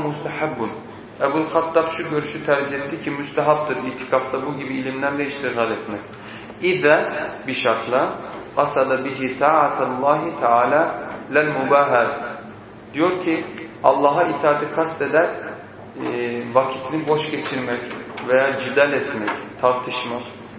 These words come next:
bu gibi gereksiz şeylere girmezse diyor, müstehaptır bu gibi faydalı ilimleri talep etmek. وَهَذَا مَذْهَبُ الشَّافِعِ. İmam Şafii de buna müstehaptır demiş.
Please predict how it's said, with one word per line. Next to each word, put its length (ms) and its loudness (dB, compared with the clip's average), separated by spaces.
bu 120 -4
gibi 260 -4
gereksiz 520 -2
şeylere 320 0
girmezse 680 0
diyor, 180 2
müstehaptır 800 0
bu 120 -6
gibi 200 -8
faydalı 500 0
ilimleri 440 -4
talep 200 0
etmek. 340 -8
وَهَذَا 420 6
مَذْهَبُ 320 4
الشَّافِعِ. 580 0
İmam 180 0
Şafii 400 0
de 120 -2
buna 240 0
müstehaptır 720 -4
demiş. 320 -8